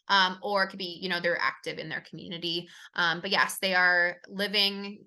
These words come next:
inclusively within, you know, the, um, an apartment building that we have. So we have, like I said, one, one, one in, um, in Los Angeles. We have a couple in the Boston area,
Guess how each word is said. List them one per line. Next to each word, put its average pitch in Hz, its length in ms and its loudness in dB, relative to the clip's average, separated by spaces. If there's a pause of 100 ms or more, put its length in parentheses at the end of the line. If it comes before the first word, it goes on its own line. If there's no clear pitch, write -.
(140)
inclusively 294 800 0
within, 233 600 2
you 202 160 -6
know, 180 320 0 (120)
the, 190 200 -6
um, 165 420 2
an 180 80 -2
apartment 160 640 -2
building 160 440 -6
that - 340 -4
we - 80 -16
have. - 280 -8
So 175 260 -6 (280)
we 202 60 -10
have, 190 220 -2
like 185 100 -10
I - 40 -18
said, 175 160 -6
one, 180 180 -6
one, 175 200 -4
one 190 180 -2
in, 180 300 -2 (360)
um, 170 560 -4 (300)
in 170 200 -10
Los 151 160 -4
Angeles. 285 640 2
We 196 120 -6
have 170 200 2
a 170 60 -6
couple 214 560 -2
in 185 80 -4
the 175 80 -4
Boston 208 360 4
area, 196 640 2